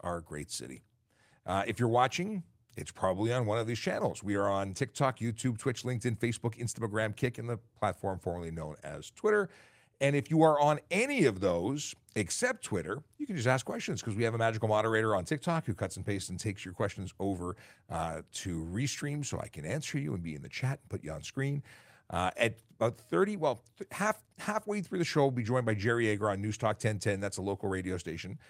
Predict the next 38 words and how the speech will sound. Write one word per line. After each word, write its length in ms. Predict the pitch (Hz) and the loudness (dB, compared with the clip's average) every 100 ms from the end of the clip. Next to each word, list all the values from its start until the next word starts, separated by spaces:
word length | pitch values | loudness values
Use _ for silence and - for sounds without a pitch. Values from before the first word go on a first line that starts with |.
| - - - | -20 -20 -6
Uh, 220 | 82 85 | -2 -2
but 140 | - 160 | 0 0
actually, 220 | 165 208 | 0 -2
they're, 160 | 202 185 - | -2 -2 -6
they're 160 | 190 220 | -4 0
not 220 | 247 208 | 0 0
just 480 | 95 135 170 - - | 4 6 6 2 -4
in 180 | 110 95 | -2 -2
Toronto. 440 | 101 98 80 85 | -2 -2 -2 -2
They're, 220 | 123 123 | -2 -2
they're 180 | 113 120 | 0 -2
in 60 | 95 | 0
a 20 | |
number 240 | 107 113 | 0 0
of 80 | 76 | -4
places. 340 | 73 71 110 104 | -6 -8 -6 -6
So 80 | |
we 60 | 107 | -4
get 180 | 98 - | -4 -2
people 220 | 113 87 | -6 -6
from 180 | 95 85 | -6 -6
all 200 | 85 92 | -2 -2
over, 260 | 87 85 - - _ - | -4 -6 -8 -16 _ -8
uh, 120 | 82 | -6
the 100 | 87 | -4
region 260 | 87 87 | -4 -6
who 60 | 87 | -8
call 400 | - 95 85 87 | -4 -2 -2 -6
in 280 | 82 85 85 | -6 -6 -6
to 320 | - 85 80 | -8 -6 -6
ask 280 | 73 90 - | -4 -6 -6
us 80 | 85 | -8
traffic 300 | - 87 - | -4 -6 -6
and 80 | 85 | -12
police 160 | 87 | -10
questions 320 | - 82 135 123 | -8 -6 -6 -6
'cause 160 | 143 | 0
the, 140 | 165 | 0